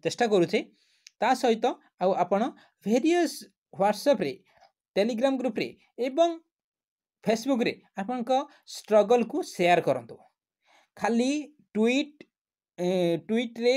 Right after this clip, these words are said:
ଆପଣ ଟ୍ୱିଟ୍ ଆଉ ଇ ଅଭିଯୋଗ, ତା ସହିତ ଆପଣଙ୍କର ଭେରିୟସ୍, ଏ, ଧାରଣା, ଧାରଣା କଲା ପରେ ଆପଣଙ୍କର ଯେଉଁ ଅଛି ସବୁ ସିଷ୍ଟମ, ଯେଉଁ ଷ୍ଟ-, ସିଷ୍ଟମ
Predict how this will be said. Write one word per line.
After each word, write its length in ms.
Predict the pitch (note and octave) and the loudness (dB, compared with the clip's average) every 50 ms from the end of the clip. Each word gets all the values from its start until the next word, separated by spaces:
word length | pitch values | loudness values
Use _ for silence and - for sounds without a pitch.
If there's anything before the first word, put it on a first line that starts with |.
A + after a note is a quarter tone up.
| C4 | 0
ଆପଣ 280 | A3 F#3 F3+ - A3 A3 G#3 | -2 -4 -4 -2 -4 -4 -4
ଟ୍ୱିଟ୍ 380 | G3+ - A3 A#3 B3+ C#4+ - - F3+ | -2 -2 -2 0 -2 -4 -6 -4 0
ଆଉ 160 | F#3+ F#3+ F#3+ F#3+ F3+ F#3+ | 2 4 4 2 0 -2
ଇ 100 | G3+ G3+ A#3 A#3+ | -4 -2 2 2
ଅଭିଯୋଗ, 460 | A#3 G#3+ G#3+ B3 A3 A#3+ A#3+ A3+ A3 B3+ B3+ - - _ - | 4 4 4 2 4 2 2 4 4 2 0 0 -4 _ 0
ତା 100 | F#3 G3 | 2 2
ସହିତ 280 | G#3 G3+ G#3+ G#3 G3+ G#3 | 2 2 0 -2 0 0
ଆପଣଙ୍କର 420 | G#3+ G3 F3+ G3 F#3+ F#3+ F3 F#3 F#3 F3 F3+ - - _ _ | -2 -2 -2 -4 -6 -4 -2 -4 -4 -4 -8 -14 -20 _ _
ଭେରିୟସ୍, 460 | - E3 G3+ G3 A3 G#3+ A3 G3+ F#3+ - | -4 -4 -2 0 2 2 2 2 0 -4
ଏ, 400 | - F#3 - - _ - F3 E3 E3 E3+ - - - | -16 -16 -18 -20 _ -16 -12 -10 -10 -10 -10 -12 -8
ଧାରଣା, 440 | - C#3 F#3 G3 G#3 A3 A#3 A#3+ B3 C4+ C4 _ _ - - - - F3 F3 | -2 2 2 2 2 2 2 2 2 0 -4 _ _ -20 -20 -20 -20 -18 -10
ଧାରଣା 400 | D3 D#3 F3 G3 A3 A3 A#3 A#3+ C4 - _ _ _ | -2 0 2 2 4 2 2 0 -2 -4 _ _ _
କଲା 260 | - - F3 F#3 G3 G3 | 0 2 4 4 4 4
ପରେ 260 | G3 F3+ D3+ D#3 F#3 F#3+ | 4 2 2 2 2 -2
ଆପଣଙ୍କର 420 | G3 F#3 G#3+ G#3 G#3 F#3+ G#3 G3+ G3 F#3 | -2 -4 -4 -6 -6 -4 0 0 0 0
ଯେଉଁ 220 | F3+ F#3+ F#3 F#3 F3+ E3+ - _ - | 0 -2 -2 -2 -4 -6 -8 _ -4
ଅଛି 280 | - F#3 F#3 - G#3+ F#3 E3+ - - - | -4 -4 -2 0 -2 -2 -2 -2 -6 -6
ସବୁ 200 | - - F3+ F#3 | 0 0 0 0
ସିଷ୍ଟମ, 380 | F#3 - G#3 G3+ - - A3+ G#3 G3 | 0 -2 -6 -4 -2 0 0 0 0
ଯେଉଁ 180 | F3 F3 F3 F3+ | 0 -2 -2 -2
ଷ୍ଟ-, 300 | F3 - - - - - | -4 -8 -16 -20 -16 -8
ସିଷ୍ଟମ 340 | - G3+ G3 F#3+ A3+ G3+ | -6 -6 -4 -2 -2 -2